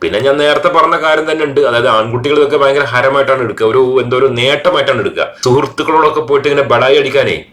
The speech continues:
"എന്നെ ആ സ്ത്രീ ശരിയാക്കി, ഈ സ്ത്രീ ശരിയാക്കി" എന്നൊക്കെ പറയുമ്പോൾ ഭയങ്കര ഈ സുഹൃത്തുക്കളുടെ ഇടയിൽ നല്ലൊരു വാല്യൂ കിട്ടല്ലോ. അങ്ങനെയുള്ളൊരു കാര്യമായിട്ടാണ്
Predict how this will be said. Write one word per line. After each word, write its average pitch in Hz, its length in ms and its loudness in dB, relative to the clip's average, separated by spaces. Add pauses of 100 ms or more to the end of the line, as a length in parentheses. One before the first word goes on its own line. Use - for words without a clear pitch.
(200)
"എന്നെ 120 240 0
ആ 131 240 2
സ്ത്രീ 139 240 0
ശരിയാക്കി, 120 440 -2
ഈ 120 160 -4
സ്ത്രീ 139 200 -2
ശരിയാക്കി" 127 320 0
എന്നൊക്കെ 131 200 0
പറയുമ്പോൾ 131 220 0
ഭയങ്കര 123 280 0
ഈ 131 80 0
സുഹൃത്തുക്കളുടെ 131 560 -2
ഇടയിൽ 131 200 0
നല്ലൊരു 123 260 0
വാല്യൂ 120 300 0
കിട്ടല്ലോ. 95 400 -4 (280)
അങ്ങനെയുള്ളൊരു 170 680 0
കാര്യമായിട്ടാണ് 139 680 0